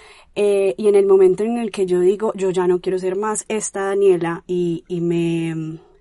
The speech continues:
y me hago cargo de esas, de esas obras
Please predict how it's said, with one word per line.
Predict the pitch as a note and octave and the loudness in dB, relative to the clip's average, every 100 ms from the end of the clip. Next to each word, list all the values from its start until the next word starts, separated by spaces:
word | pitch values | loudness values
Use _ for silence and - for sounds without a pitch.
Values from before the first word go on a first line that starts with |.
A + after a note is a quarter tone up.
| _ _ | _ _
y | - | -4
me | F#3 F#3 | 0 2
hago | G#3+ B3+ | 2 0
cargo | B3+ G#3+ G3+ G3 | -2 -2 -2 0
de | G3 | 0
esas, | F#3 F#3+ G3+ - - - - | 0 -2 -6 -8 -20 -20 -6
de | G3 | -2
esas | F#3+ F#3+ G3+ - | 0 0 -4 -2
obras | A3 G#3 G3 G3 G3+ | 0 2 2 0 -4